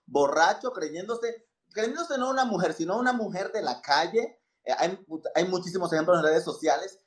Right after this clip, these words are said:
y se ha distorsionado mucho la imagen del gay. Entonces ese gay desagradable ante la cultura dominicana, que, que hasta ciertos, hasta cierto punto, eh, eh, eh, eh, eh, eh, no están acostumbrados,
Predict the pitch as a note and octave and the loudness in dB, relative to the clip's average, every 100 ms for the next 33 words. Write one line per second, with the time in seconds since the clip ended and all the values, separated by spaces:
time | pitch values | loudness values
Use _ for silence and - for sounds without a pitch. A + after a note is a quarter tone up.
0 | - E3+ G3+ A3+ A3+ G3+ F3 - E3 D3+ | -10 0 2 2 2 -2 -2 -2 -4 0
1 | E3 A3 C4 F#3+ F#3 F#3+ D#3+ C#3 D#3 F3+ | 2 2 2 -2 -4 -4 -6 -4 -6 -6
2 | F3 C3+ B2+ C3+ C3 E3+ - _ - C#3+ | -6 -4 -4 0 0 0 -4 _ -6 -2
3 | F3+ G#3 G3+ F#3+ G3 F3+ G3 F#3+ - D3 | 0 -2 -2 2 4 6 6 4 4 4
4 | D3+ C#3+ C#3 C3+ D3+ G3 A#3+ A3 E3 - | 6 4 6 6 4 2 -4 -6 -6 -8
5 | - E3 F#3 F3 D#3 D#3 D3 C3+ B2 A#2 | -10 -6 -6 -6 -10 -4 -4 -4 -16 -20
6 | _ C3+ B2 - B2 C#3 C#3 - F3+ D3 | _ -8 -6 -6 -8 -6 -8 -2 -2 -2
7 | - _ _ _ - - D3+ C#3+ C3+ - | -6 _ _ _ -4 -4 -4 -4 -2 0
8 | F#3 - F#3 F#3 F#3 F3 D#3 C#3+ C3+ C3 | 0 2 0 0 4 6 6 4 -4 -4
9 | B2 C3 A#2+ B2 A2+ A2 A#2 G#2+ B2 A#2+ | -4 -4 -2 -2 -2 -2 -4 -4 -6 -8
10 | - - D3 D3+ F3 D#3+ D3+ D3 E3+ D3+ | -10 2 6 8 8 6 2 0 4 8
11 | B2+ D3+ - | 8 6 -2